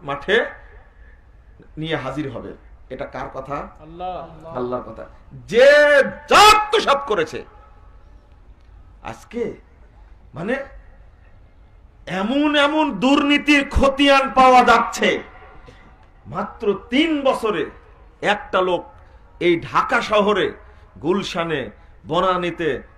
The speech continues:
Speaker 1: ধানমন্ডিতে, উত্তরাতে, তারপরে কোথায় গে-, মানে আপনার বসুন্ধরা, সব মিলিয়ে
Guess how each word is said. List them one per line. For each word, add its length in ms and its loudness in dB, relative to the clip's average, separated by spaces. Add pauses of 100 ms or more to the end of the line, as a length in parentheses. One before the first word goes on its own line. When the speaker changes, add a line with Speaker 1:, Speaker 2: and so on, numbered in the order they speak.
(140)
Speaker 1:
ধানমন্ডিতে, 800 -4 (200)
উত্তরাতে, 760 -4 (400)
তারপরে 600 -2 (160)
কোথায় 280 -8
গে-, 240 -2
মানে 360 -8 (300)
আপনার 560 -8 (1080)
বসুন্ধরা, 760 0 (280)
সব 640 6
মিলিয়ে 400 6